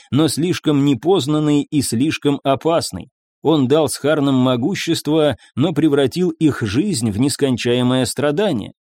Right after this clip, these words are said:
Не в силах от него избавиться, надменные схарны мучились целые эпохи, пока не вошли во всеобщее ментальное единство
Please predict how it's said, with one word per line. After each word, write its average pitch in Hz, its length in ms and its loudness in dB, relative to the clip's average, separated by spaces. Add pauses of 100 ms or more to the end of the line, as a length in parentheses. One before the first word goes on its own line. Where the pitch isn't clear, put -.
(300)
Не 165 180 2
в - 60 -4
силах 196 360 0
от 139 100 0
него 170 300 0
избавиться, 131 580 0
надменные 151 600 0
схарны 175 480 -2
мучились 151 500 0
целые 147 400 0
эпохи, 139 420 -2
пока 113 280 -2
не 156 100 0
вошли 135 360 -2
во 139 120 0
всеобщее 135 540 -2
ментальное 127 580 0
единство 143 760 -2